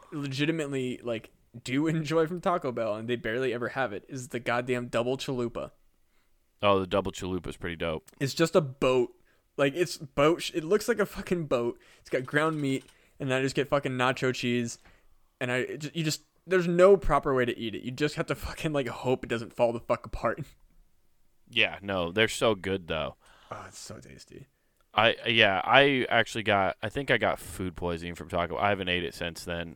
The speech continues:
Speaker 2: Uh,
Speaker 1: Yeah,
Speaker 2: it was a couple
Speaker 1: that'll
Speaker 2: weeks
Speaker 1: do
Speaker 2: ago,
Speaker 1: it.
Speaker 2: and I was like, "Well, I'm not gonna eat that for a while." And I love Taco Bell, but, like,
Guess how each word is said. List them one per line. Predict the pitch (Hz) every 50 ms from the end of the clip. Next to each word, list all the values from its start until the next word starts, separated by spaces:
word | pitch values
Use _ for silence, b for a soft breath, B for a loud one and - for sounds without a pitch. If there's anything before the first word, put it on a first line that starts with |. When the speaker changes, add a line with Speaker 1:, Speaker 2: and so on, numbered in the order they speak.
| - _
Speaker 2:
Uh, | 92
Speaker 1:
Yeah, | 85 82 - - 107 107
Speaker 2:
it | 87
was | 85
a | -
couple | - 87 -
Speaker 1:
that'll | 123 - 185
Speaker 2:
weeks | 156 127 123
Speaker 1:
do | 113
Speaker 2:
ago, | 104 85 85
Speaker 1:
it. | 87
Speaker 2:
and | 87
I | 87
was | 85 85 90
like, | 87 87 -
"Well, | - 123 135 143 - - _ _ -
I'm | 131 135 135 131 131
not | 135 123 117 113
gonna | 120 117 113
eat | 104 113 113 -
that | 117 127 123 - -
for | 101 98
a | 95
while." | 95 98 98 95 85
And | 110 127
I | 135
love | 127 113 110 110 107
Taco | - 113 92 92 - 98 92
Bell, | 87 90 98 92 90 85
but, | 90 90 85
like, | 87 90 87 - B